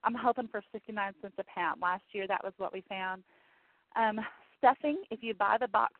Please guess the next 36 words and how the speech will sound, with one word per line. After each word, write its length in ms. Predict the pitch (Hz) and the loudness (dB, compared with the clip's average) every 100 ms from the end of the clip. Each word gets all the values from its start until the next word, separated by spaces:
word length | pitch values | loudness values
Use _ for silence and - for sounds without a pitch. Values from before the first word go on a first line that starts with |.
| _ | _
stuffing, 420 | 220 220 247 247 | -4 -2 -8 -8
ninety-nine 500 | 214 214 214 214 208 202 | -6 -4 -4 -4 -6 -6
cents 180 | 214 - | -10 -6
a 60 | |
box 280 | - 62 - - | 0 0 -2 -8
is 100 | 185 180 | -14 -12
a 60 | |
good 200 | - 180 | -8 -10
price. 380 | - - - - _ _ _ _ _ - | -8 -6 -6 -6 _ _ _ _ _ -4
Um, 380 | 214 208 190 190 196 _ _ | -2 0 -2 -8 -18 _ _
cranberry 640 | - 226 226 254 254 254 - | -6 -4 -2 -2 -2 -4 -4
sauce, 340 | 254 254 262 - _ _ _ _ | -2 -2 -4 -10 _ _ _ _
a 120 | 190 180 165 | -8 -8 _
very 220 | 226 247 | 2 2
good 160 | 240 214 | 0 -4
price 260 | 226 220 220 | -4 -4 -4
is 80 | 214 _ | -14 _
seventy-nine 480 | 208 202 202 190 190 - | -6 -4 -8 -8 -8 -14
cents 160 | 202 | -16
a 40 | 202 | -16
can 320 | - 196 175 185 | -14 -14 -14 -16
if 100 | 196 | -20
you 140 | 190 196 _ | -16 -16 _
purchase 340 | 202 - 185 - | -12 -10 -14 -6
that. 240 | - - - _ _ _ _ _ _ | -4 -4 -6 _ _ _ _ _ _
Frozen 380 | 233 233 254 233 | 4 4 0 0
vegetables, 640 | 226 - - 254 269 277 - _ _ - | -2 0 -4 0 0 -2 -6 _ _ -2
um, 180 | 226 220 _ | -2 -2 _
shoot 180 | 285 - | -8 -8
for 120 | - 269 | -8 -6
getting 300 | 254 254 247 | -4 -4 -6
it 160 | - - | -8 -4
for 80 | |
about 240 | 226 202 190 208 | 0 0 0 -2
eighty-five 420 | 226 240 220 220 _ | -6 0 0 0 _
cents 160 | 208 | -12